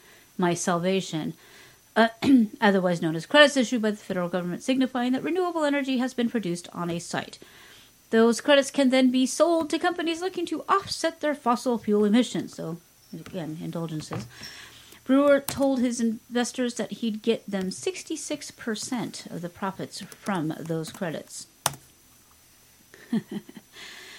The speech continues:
Five years of a, is a hell of a long time to promise folks money and not deliver.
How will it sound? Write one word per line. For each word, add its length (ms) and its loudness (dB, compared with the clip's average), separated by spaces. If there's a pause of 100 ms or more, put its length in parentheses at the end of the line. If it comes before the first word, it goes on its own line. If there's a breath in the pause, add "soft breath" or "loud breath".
(140 loud breath)
Five 440 4
years 400 4
of 100 0
a, 240 -2
is 160 0
a 60 0
hell 200 -2
of 80 0
a 40 -2
long 240 2
time 400 -2
to 140 -8
promise 320 -2
folks 360 -4
money 320 -4
and 140 -4
not 180 -4
deliver. 500 -4